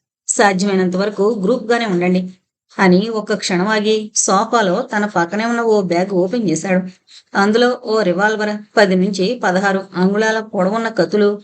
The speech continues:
ఓ బాక్స్ ఉన్నాయి. "మిస్టర్ నచికేత, మీకు ఫైరింగ్ నేర్పిస్తాను. చాలా తక్కువ సమయం ఉంది. నీ టాలెంట్, నీ ఏకాగ్రత చూపించు.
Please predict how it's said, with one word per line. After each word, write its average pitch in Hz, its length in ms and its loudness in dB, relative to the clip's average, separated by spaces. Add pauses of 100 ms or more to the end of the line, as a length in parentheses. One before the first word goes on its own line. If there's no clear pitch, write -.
ఓ 208 180 2
బాక్స్ 180 320 -4
ఉన్నాయి. 185 500 0 (640)
"మిస్టర్ 202 320 2
నచికేత, 185 400 0
మీకు 196 420 -4
ఫైరింగ్ 202 400 2
నేర్పిస్తాను. 185 760 -2
చాలా 196 180 2
తక్కువ 208 360 -2
సమయం 202 340 0
ఉంది. 180 280 0 (260)
నీ 220 140 2
టాలెంట్, 214 460 0 (120)
నీ 220 100 2
ఏకాగ్రత 214 720 0
చూపించు. 190 400 -2